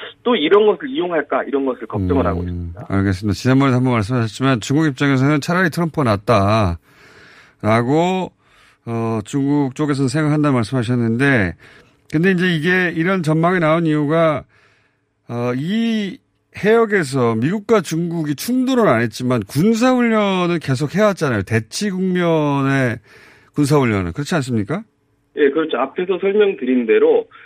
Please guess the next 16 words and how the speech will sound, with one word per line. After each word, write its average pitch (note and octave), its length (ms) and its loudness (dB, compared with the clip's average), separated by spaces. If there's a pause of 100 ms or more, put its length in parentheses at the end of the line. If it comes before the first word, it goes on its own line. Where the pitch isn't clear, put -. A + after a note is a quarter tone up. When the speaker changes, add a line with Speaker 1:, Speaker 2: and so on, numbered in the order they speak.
(140)
Speaker 1:
이천팔 A3 560 0
년도 A3 320 4
이후에는 B2 720 0
리먼 F#3+ 320 2
브러더스 E3+ 800 -4
사태 - 440 -8
때문에 B2 600 0
미국의 E3 340 -4
국력이 D3+ 580 -2
약화되면서 C3+ 720 0
훈련이 G3+ 500 2
별로 A2 220 -4
없었습니다. G2+ 580 -2
그런데 C#3+ 360 0 (320)
이천십오 G#3+ 800 0
년도에 C3 540 2